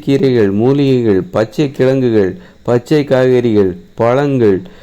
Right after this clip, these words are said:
இந்த ம-, பயிர் வகைகள், அ, இதெல்லாம் வந்து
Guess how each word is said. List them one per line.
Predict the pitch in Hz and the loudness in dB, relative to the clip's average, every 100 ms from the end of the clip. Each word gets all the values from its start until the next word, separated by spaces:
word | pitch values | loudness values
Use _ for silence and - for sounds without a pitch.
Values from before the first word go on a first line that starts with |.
| - - - | -20 -20 -6
இந்த | - 143 170 170 | 0 2 2 0
ம-, | 147 135 | 0 0
பயிர் | 131 131 151 | 0 0 2
வகைகள், | 151 135 135 123 107 98 - - - - | 0 2 2 2 0 -2 -8 -20 -14 -2
அ, | 120 | 0
இதெல்லாம் | 123 127 143 147 160 147 | 2 2 0 0 0 0
வந்து | 139 139 180 | 0 0 -2